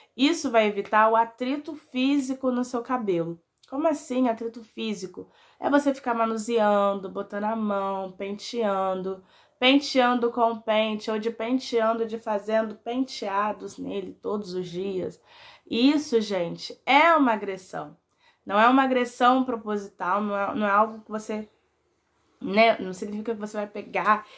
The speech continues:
e vai pentear o seu cabelo com força, né, como se fosse uma agressão. Mas é uma agressão, você tá ali manuseando o seu cabelo.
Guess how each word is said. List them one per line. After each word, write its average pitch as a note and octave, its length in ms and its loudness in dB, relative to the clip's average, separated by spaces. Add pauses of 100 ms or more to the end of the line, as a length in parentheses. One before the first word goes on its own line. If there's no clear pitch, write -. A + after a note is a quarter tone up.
(180)
e F#3+ 40 -14
vai G3+ 140 -2
pentear G#3 540 -2
o G#3+ 40 2
seu G#3+ 140 -8
cabelo G3 380 -6
com G3+ 200 -10
força, G#3 580 -2
né, F#3+ 180 -2
como F#3 160 -12
se - 80 -18
fosse G3+ 220 -10
uma G3+ 80 -4
agressão. G3+ 480 -4 (340)
Mas C#4 300 8
é C#4 80 2
uma C4 120 2
agressão, B3 580 -4
você G3+ 220 -12
tá G#3+ 80 -4
ali A3 160 -4
manuseando G#3+ 840 0
o - 20 -6
seu A3 160 -10
cabelo. F#3 440 -4